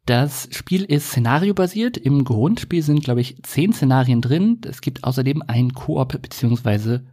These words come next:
Solo-Modus. Aktuell könnt ihr Endeavor, die Tiefsee, in der Deluxe-Version vorbestellen, und zwar bei Frosted Games im Shop. Das Spiel und auch die Deluxe-Version mit allem Drum und Dran wird es auch bei uns im Shop geben,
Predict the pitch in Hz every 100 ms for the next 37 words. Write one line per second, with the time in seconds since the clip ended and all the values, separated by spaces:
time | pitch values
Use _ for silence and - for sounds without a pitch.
0 | _ - 104 110 104 98 80 - - -
1 | - - - - _ _ - 147 - 196
2 | 151 240 277 180 175 185 160 165 127 127
3 | 139 139 131 131 131 143 170 - 151 139
4 | 131 127 123 123 127 131 127 127 160 131
5 | - 113 110 117 120 156 156 - - _
6 | - 135 165 - 147 147 147 123 139 -
7 | 117 120 120 113 123 - 110 117 - 107
8 | 107 104 - 110 - 98 - - - -
9 | - 120 131 127 - 180 214 208 123 107
10 | 113 - 113 117 117 156 - 127 127 135
11 | 123 120 - 120 131 123 120 123 127 113
12 | 110 117 120 - 107 127 180 156 - 113
13 | - - 123 143 131 - - - 123 139